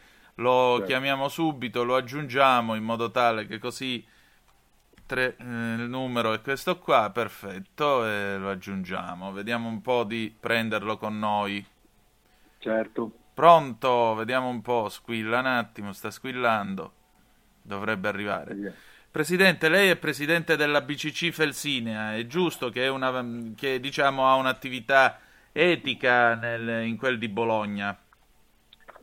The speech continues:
Speaker 2: Assolutamente sì. B C C Felsinea, banca di credito cooperativo, eh, presente nella provincia di Bologna, ma lei mi sta già registrando oppure siamo in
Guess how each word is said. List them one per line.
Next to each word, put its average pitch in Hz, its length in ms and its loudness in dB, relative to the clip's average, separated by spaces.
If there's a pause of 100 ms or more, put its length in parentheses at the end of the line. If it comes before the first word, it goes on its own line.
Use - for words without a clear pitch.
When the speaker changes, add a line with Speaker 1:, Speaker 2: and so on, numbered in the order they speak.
(320)
Speaker 2:
Assolutamente 147 720 2
sì. 156 440 6
B 123 160 -2
C 127 140 -4
C 151 180 0
Felsinea, 196 840 4
banca 147 460 0
di 127 100 -4
credito 143 340 2
cooperativo, 160 840 -2 (600)
eh, 113 520 0 (260)
presente 135 640 6
nella 117 420 4
provincia 127 460 2
di 127 100 6
Bologna, 165 420 8
ma 113 100 6
lei 143 120 6
mi 156 100 2
sta 120 160 2
già 127 120 4
registrando 156 760 6
oppure 120 340 0
siamo 110 380 -4
in 110 200 0